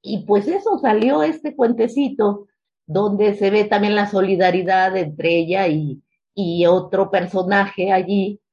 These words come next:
que es la tortuguita, que además yo había leído también que las tortugas cuando salen de su cascarón,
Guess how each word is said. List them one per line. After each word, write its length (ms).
que 100
es 100
la 180
tortuguita, 880
que 580
además 440
yo 80
había 220
leído 560
también 760
que 180
las 760
tortugas 800
cuando 840
salen 360
de 120
su 120
cascarón, 540